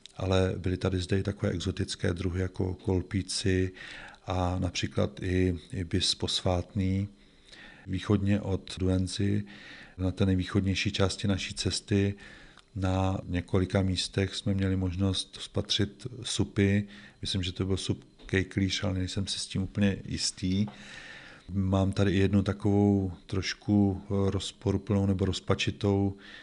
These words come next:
zkušenost, eh, s tím, že jeden obchodník mě nabízel, když viděl, že se zajímám o přírodu, mě nabízel k odprodej kroužek, ptačí kroužek. A já jsem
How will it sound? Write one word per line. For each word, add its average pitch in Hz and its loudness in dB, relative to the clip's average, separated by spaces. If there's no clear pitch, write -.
zkušenost, 98 0
eh, 95 2
s - -2
tím, 98 -2
že 101 2
jeden 98 2
obchodník 98 -2
mě 95 2
nabízel, 95 2
když 95 -2
viděl, 92 0
že 92 0
se 101 2
zajímám 95 2
o 98 -2
přírodu, 95 2
mě 95 0
nabízel 92 0
k - -8
odprodej 95 4
kroužek, 90 2
ptačí - -6
kroužek. 98 -2
A - -4
já 87 0
jsem 101 2